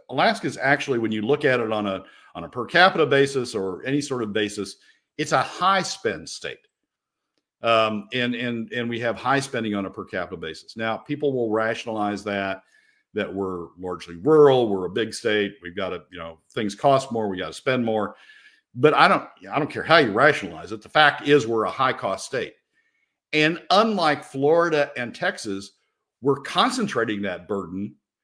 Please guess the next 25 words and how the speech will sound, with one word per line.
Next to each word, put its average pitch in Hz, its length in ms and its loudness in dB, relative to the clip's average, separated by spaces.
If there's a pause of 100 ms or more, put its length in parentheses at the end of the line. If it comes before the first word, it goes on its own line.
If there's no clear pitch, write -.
(100)
We're 117 100 -6
not 170 220 2
spreading 170 760 2
it 98 220 -12 (440)
across, 135 600 2
across 123 380 -2
all 143 260 2
the 151 100 -2
population 120 640 -4
to, 104 260 -4
and 113 160 -4
including 113 380 -6
non-residents 110 680 -6 (380)
by 123 160 0
having 123 300 0
a 98 60 -4
broad-based, 117 800 -2 (100)
a 85 60 -18
broad-based 107 600 -4 (100)
revenue 123 420 0
source 90 460 -10 (380)
to 110 100 -12
cover 190 280 0
that 101 220 -4
spending. 104 480 -8